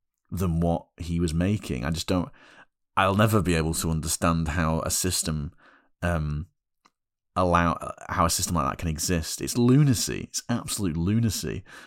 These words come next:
Um, and that's what the film highlights. And that's the, I think that's the real power of it. It highlights how,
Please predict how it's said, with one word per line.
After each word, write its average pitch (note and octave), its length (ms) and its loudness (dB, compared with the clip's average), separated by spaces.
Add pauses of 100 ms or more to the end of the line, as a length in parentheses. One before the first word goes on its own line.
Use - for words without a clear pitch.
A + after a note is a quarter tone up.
(140)
Um, E2+ 240 -2
and F#2+ 140 0
that's E2+ 160 2
what - 80 -6
the - 60 -10
film E2 420 0 (380)
highlights. D#2+ 560 0
And F#2+ 80 0
that's E2+ 140 -2
the, D2 100 -2
I D#2+ 100 0
think E2 140 -4
that's C#2+ 140 -2
the E2 100 -4
real D#2 160 -2
power D#2+ 320 0
of D2+ 100 -4
it. D2+ 100 -4
It - 100 -4
highlights E2+ 560 -2
how, C#2+ 280 -4